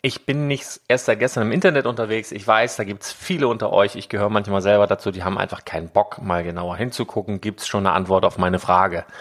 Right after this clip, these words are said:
Ja, es gibt ja nicht umsonst diese lustige Seite ich google das für dich punkt de. Ähm, es gibt halt Leute, die sind sehr bequem. Also, ich empfehle dir ganz dringend, auch zu meinem, ähm, zu meinem Wohl, da muss ich jetzt auch ein bisschen egoistisch sein,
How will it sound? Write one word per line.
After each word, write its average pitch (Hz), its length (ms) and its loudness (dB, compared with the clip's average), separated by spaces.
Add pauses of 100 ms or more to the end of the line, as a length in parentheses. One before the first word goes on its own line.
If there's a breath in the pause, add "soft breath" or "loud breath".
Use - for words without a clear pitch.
(280 loud breath)
Ja, - 80 -4
es - 100 -10
gibt - 160 -10
ja 110 80 4
nicht 107 100 -2
umsonst 104 380 -2
diese 101 160 -2
lustige 98 400 -4
Seite 98 280 4
ich 98 160 -8
google 127 300 2
das 98 180 4
für 95 140 -4
dich 87 220 -8
punkt 90 160 0
de. 95 260 -2 (760 loud breath)
Ähm, 110 420 4
es 131 200 -2
gibt 165 220 -4
halt 127 160 4
Leute, 123 180 6
die 127 40 -2
sind 113 160 -2
sehr 104 180 4
bequem. 85 540 -10 (320)
Also, 104 540 2 (420)
ich 160 180 -6
empfehle 151 440 0
dir 95 320 -4 (680)
ganz 123 300 0
dringend, 107 580 -6 (1120)
auch 113 160 4
zu - 140 -6
meinem, 123 580 0
ähm, 104 560 -2 (640 soft breath)
zu - 140 -14
meinem 117 420 2
Wohl, 87 260 -4
da 110 80 -2
muss 113 180 -2
ich 120 40 -4
jetzt 113 100 -4
auch 82 60 0
ein 107 80 -4
bisschen 110 240 -6
egoistisch 101 500 -6
sein, 92 220 -2